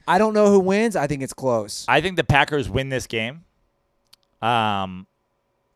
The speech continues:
Speaker 2: I think the Packers I still think the people are sleeping on the Packers. Everybody was,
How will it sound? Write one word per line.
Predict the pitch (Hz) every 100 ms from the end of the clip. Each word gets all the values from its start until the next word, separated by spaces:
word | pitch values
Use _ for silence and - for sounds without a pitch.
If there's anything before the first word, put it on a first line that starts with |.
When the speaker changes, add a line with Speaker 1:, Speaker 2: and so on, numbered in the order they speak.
| _ _ _
Speaker 2:
I | 110 147
think | 226 208
the |
Packers | 151 151 151 156 143 123 - _ _ _ _ _ _ _ _ _ _ _ _ _ -
I |
still | 143 - 202
think | 302 165
the | 110 _
people | - 131 110
are |
sleeping | 98 117 101
on | 92
the | 85
Packers. | 85 73 - 78 - _ _ _ _ _ _
Everybody | 147 190 220 214 185
was, | 170 160 151 -